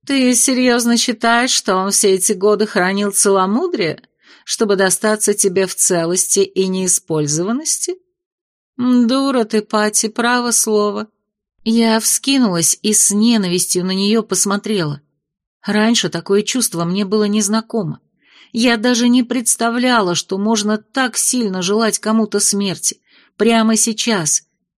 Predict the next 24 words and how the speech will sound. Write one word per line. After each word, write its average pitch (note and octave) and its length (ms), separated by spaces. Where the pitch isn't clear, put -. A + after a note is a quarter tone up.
и A3 120
желательно G3+ 640
как F3+ 200
можно G3+ 300
более F#3 320
мучительной. F3 720
Но C#4+ 280
вместо G#3+ 440
того, F3 300
чтобы D#3+ 480
умереть, E3 680
она B3+ 300
внезапно G3 500
расхохоталась, G#3+ 880
глядя G#3 420
мне F3 160
прямо F3+ 320
в E3+ 60
глаза. E3 420
«Обидели A3 960
бедную G#3 480
девочку, G#3 520
надо A#3+ 460
же! F3+ 320